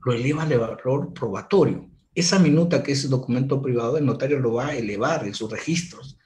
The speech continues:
los registros que adquiere ante su colegio notarial.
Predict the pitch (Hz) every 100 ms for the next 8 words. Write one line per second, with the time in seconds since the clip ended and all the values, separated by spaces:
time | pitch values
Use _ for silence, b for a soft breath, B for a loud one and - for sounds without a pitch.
0 | b - 113 107 147 175 175 113 - -
1 | 139 143 - - B B B B - 113
2 | - 107 - - 98 180 175 - - 113
3 | 104 107 104 -